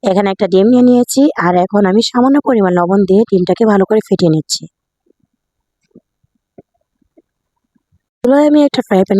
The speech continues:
গরম করতে দিয়েছি। তো ফ্রাই প্যানটা গরম হয়ে গিয়েছে, এই পর্যায়ে এখানে পরিমাণ মতো তেল দিয়ে দিয়েছি। আর তেলটা একটু বেশি দিবেন, যাতে করে এই নাস্তাগুলো একটু ডুবো তেলে ভাজা যায়। এই পর্যায়ে একটা করে আলু নাস্তাটা নিয়ে ডিমের মধ্যে আমি মিশ-, চুবিয়ে তারপর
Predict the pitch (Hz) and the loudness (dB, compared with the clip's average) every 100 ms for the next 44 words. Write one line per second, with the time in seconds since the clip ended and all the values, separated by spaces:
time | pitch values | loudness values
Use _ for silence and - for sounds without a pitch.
0 | 202 196 220 233 247 233 233 - - 285 | 0 2 0 -2 -2 0 -2 -2 -2 -2
1 | 320 226 - _ - 208 196 208 220 233 | 0 -4 -6 _ -8 -2 0 0 -2 0
2 | 220 262 285 269 269 - 254 208 196 185 | 0 0 0 0 0 0 -2 0 0 0
3 | 196 185 190 202 208 202 202 247 226 185 | -2 0 0 0 0 2 0 0 -2 -2
4 | 170 170 160 151 - 156 _ _ - _ | 0 0 0 -4 -4 -6 _ _ -20 _
5 | _ - 202 208 208 220 262 - - 262 | _ -4 -4 -2 -4 0 -2 -2 -2 0
6 | 233 247 247 269 294 233 185 196 196 185 | 0 0 0 0 -4 -4 -2 0 2 0
7 | - 214 220 220 247 226 226 254 226 185 | 0 0 0 0 -2 0 0 0 -2 -2
8 | 175 190 233 269 208 160 151 151 _ _ | -2 0 0 0 0 -4 -4 -8 _ _
9 | _ _ _ _ - 208 240 262 269 277 | _ _ _ _ -2 -2 0 -2 0 -2
10 | - 269 269 269 247 202 208 202 202 233 | -2 -2 0 2 0 2 2 2 0 -2
11 | 214 208 202 262 214 190 190 190 175 202 | 0 2 2 2 0 2 2 0 0 0
12 | 185 180 180 202 - - _ _ _ - | 2 2 2 0 -4 -20 _ _ _ -6
13 | 226 208 254 294 226 220 | -2 0 0 0 -4 0